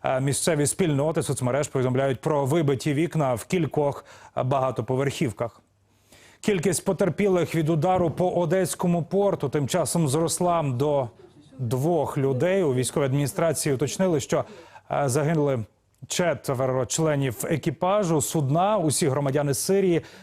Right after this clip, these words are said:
Наймолодшому було, е, вісімнадцять років, найстаршому двадцять чотири. Ще один моряк,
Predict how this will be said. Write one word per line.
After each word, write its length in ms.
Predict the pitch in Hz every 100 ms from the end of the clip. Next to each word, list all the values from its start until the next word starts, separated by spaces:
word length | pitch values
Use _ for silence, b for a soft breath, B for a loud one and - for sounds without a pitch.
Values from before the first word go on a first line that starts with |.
| -
Наймолодшому 640 | 151 156 156 180 - 160
було, 640 | 131 127 156 156 139 127 117
е, 200 | 139 127
вісімнадцять 560 | 143 185 165 131 135
років, 300 | 147 185 165
найстаршому 580 | 127 120 - 156 - 151
двадцять 320 | 127 156 165
чотири. 420 | 135 156 202 202 147
Ще 240 | - 180
один 280 | 185 156 143
моряк, 440 | 139 151 185 -